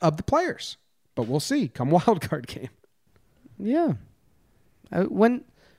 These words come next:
Speaker 2: when was the last time we were really winning and things were fun? A serious question,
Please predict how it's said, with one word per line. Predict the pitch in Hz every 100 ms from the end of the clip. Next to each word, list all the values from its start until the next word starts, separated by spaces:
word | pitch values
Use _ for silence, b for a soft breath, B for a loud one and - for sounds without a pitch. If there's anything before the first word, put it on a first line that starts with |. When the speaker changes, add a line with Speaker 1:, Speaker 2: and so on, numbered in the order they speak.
| _
Speaker 2:
when | 160 208 247
was | 262
the | 262
last | 233 214 202 -
time | 208 202
we | 180 165
were | 151
really | 131 143 147 151
winning | 139 135 135 131
and | 120 110
things | 120 110
were | 113
fun? | - 107 107 - - _ -
A |
serious | - 240 220 -
question, | 135 107 - 113 101